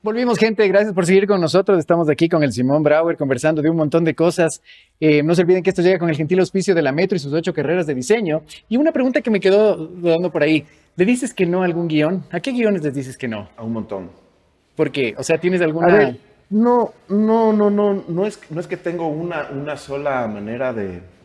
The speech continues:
Speaker 2: de, de descartar las cosas, pero básicamente, a ver, para mí, para mí lo, lo, lo que prima, sobre todo, el momento de escoger una película es la relación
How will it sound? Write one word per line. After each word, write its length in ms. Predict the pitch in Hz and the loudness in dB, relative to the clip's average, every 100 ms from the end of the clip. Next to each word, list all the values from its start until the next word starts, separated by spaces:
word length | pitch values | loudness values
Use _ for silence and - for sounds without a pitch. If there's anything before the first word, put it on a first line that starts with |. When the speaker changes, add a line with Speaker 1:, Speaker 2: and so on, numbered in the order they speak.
| _ | _
Speaker 2:
de, 160 | 98 90 | -14 -12
de 300 | 92 104 101 | -12 -12 -14
descartar 720 | 92 - 95 - 120 123 120 | -12 -10 -10 -2 0 2 0
las 140 | 98 | -4
cosas, 380 | - 120 139 127 - | -6 -10 -10 -12 -4
pero 220 | 110 104 | 0 2
básicamente, 680 | 117 - 107 127 113 123 | 2 0 -6 -6 -4 -2
a 60 | 123 | -2
ver, 160 | 101 - - - - - _ _ | -2 -4 -16 -20 -20 -20 _ _
para 160 | 131 135 | 2 2
mí, 380 | 147 190 226 202 - _ _ _ - | 2 -2 -4 -8 -20 _ _ _ -4
para 180 | 139 | 0
mí 220 | 139 160 185 | 0 -2 -2
lo, 240 | 175 160 | -2 0
lo, 180 | 127 117 | 0 2
lo 200 | 113 - | 0 -2
que 100 | 110 | -6
prima, 440 | - 139 185 190 | -4 -6 -6 -8
sobre 260 | - 107 107 | -12 -16 -16
todo, 460 | - 139 156 - - | -6 -6 -6 -14 -18
el 80 | 123 | -12
momento 400 | 120 117 131 143 | -8 -6 -4 -6
de 80 | 131 | -6
escoger 240 | - 131 | -12 -14
una 160 | 131 131 | -12 -10
película 560 | 127 123 143 151 127 | -10 -10 -8 -8 -8
es 560 | 113 117 117 117 117 - | -8 -6 -8 -8 -14 -14
la 100 | 110 101 | -10 -6
relación 840 | 104 98 95 - 120 113 120 | -4 -6 -8 -10 -8 -8 -10